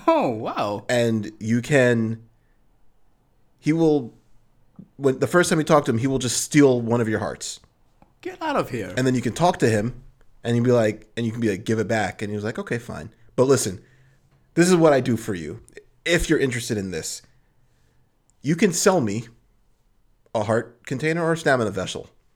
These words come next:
Speaker 2: for
Speaker 1: Uh-huh.
Speaker 2: one hundred rupees. And then you can buy back a heart vessel, a heart container, or a stamina vessel for one hundred twenty rupees."
Speaker 1: What?
Speaker 2: So you can go there and say,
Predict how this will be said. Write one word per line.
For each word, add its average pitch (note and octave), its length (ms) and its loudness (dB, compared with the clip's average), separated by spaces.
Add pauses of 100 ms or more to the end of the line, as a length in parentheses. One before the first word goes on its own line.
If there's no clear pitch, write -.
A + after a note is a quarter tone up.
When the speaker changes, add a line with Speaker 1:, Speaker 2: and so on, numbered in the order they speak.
(140)
Speaker 2:
for A#2 120 -2
Speaker 1:
Uh-huh. G#2+ 80 0
Speaker 2:
one A#2 100 4
hundred A2 260 2
rupees. F#2 480 -10 (1120)
And D#3 200 0
then F#3+ 160 4
you F#3+ 80 -2
can E3+ 200 -2
buy G3 180 6
back G#2+ 440 -4 (320)
a A2+ 60 -2
heart C3 240 2
vessel, A2+ 580 -2
a G#2+ 140 -2
heart A2+ 180 -4
container, A2 260 -6
or F2+ 160 -2
a F#2+ 40 -4
stamina G2+ 320 -6
vessel E2+ 300 -10
for A2+ 200 -4
one G2+ 140 -2
hundred G2 220 -8
twenty E2 260 -10
rupees." - 400 -18 (1500)
Speaker 1:
What? F#4 340 -14 (360)
Speaker 2:
So - 140 0
you F3 160 2
can A#3+ 140 0
go D#3 180 6
there B2+ 240 6
and B2+ 120 0
say, B2+ 260 6